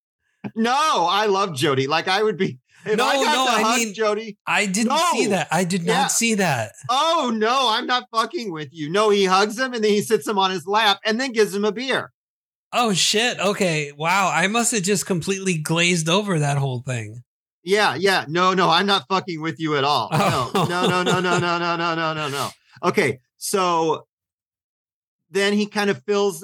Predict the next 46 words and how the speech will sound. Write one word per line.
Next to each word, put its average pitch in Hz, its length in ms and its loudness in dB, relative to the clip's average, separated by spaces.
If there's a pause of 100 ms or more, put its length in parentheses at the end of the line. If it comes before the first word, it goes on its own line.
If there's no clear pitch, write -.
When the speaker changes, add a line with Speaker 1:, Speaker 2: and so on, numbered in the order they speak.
Speaker 1:
in 180 640 -2 (100)
Jody 156 840 0
that, 143 280 -2
you 160 120 -2
know, 151 100 0
the 147 100 0
girls 165 380 2
are 185 60 2
toast 170 500 0
and 143 160 -8
Reggie's 147 400 -2
toast. 151 440 0 (400)
And 170 160 0
so 175 260 2
they 165 180 2
head 180 200 2
up 185 160 -2
to 180 100 -4
Morningside, 156 960 -2 (320)
and 170 260 -2
then, 160 600 2 (840)
um, 135 580 0 (800)
oh, 208 120 2
no, 208 180 2
they're 185 140 0
gonna 196 180 0
head 220 140 2
up 240 120 -2
to 226 80 -2
Morningside, 180 720 0
but 143 160 -8
Jody 196 340 0
sends 170 380 -4
Mike 185 340 2
reluctantly 170 680 -2
to 151 160 -6
his 127 180 2
room 139 340 0
'cause 127 140 -6
Jody's 165 260 0
gonna 156 160 -2
do 151 120 -2
this 143 140 -2
on 131 120 0
his 123 140 -2
own. 110 240 0